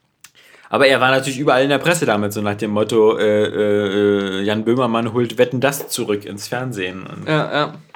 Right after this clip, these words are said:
Speaker 2: klar.
Speaker 1: cleverer kleiner Scheißer. So, nee, ja. Ich
Speaker 2: Ich
Speaker 1: wollte
Speaker 2: mein,
Speaker 1: dich aber nicht von deinem Bauer
Speaker 2: ähm,
Speaker 1: sucht Frau Helden ablenken.
Speaker 2: Was ist der Grund, dass sich dieser Kandidat, der Ex-Kandidat von Bauer sucht Frau, eine Strickmütze mit Augenschlitzen überstülpte und in die Tankstelle marschierte?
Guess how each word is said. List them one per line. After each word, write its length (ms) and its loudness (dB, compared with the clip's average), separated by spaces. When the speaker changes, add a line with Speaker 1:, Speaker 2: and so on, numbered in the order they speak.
Speaker 2:
klar. 240 -10
Speaker 1:
cleverer 440 -4
kleiner 280 -6
Scheißer. 400 -8
So, 340 -4
nee, 380 -2
ja. 280 0
Ich 80 -20
Speaker 2:
Ich 60 -10
Speaker 1:
wollte 120 6
Speaker 2:
mein, 60 0
Speaker 1:
dich 120 -4
aber 120 0
nicht 120 -4
von 140 -4
deinem 180 -2
Bauer 220 6
Speaker 2:
ähm, 60 0
Speaker 1:
sucht 100 -6
Frau 200 0
Helden 200 -2
ablenken. 420 -10
Speaker 2:
Was 220 2
ist 120 -4
der 80 2
Grund, 480 0
dass 220 -10
sich 100 -8
dieser 240 -4
Kandidat, 580 -2
der 240 -16
Ex-Kandidat 480 -6
von 120 -8
Bauer 140 -6
sucht 180 -12
Frau, 320 -12
eine 220 2
Strickmütze 600 -4
mit 160 -2
Augenschlitzen 580 2
überstülpte 640 2
und 160 0
in 80 4
die 140 4
Tankstelle 540 4
marschierte? 600 2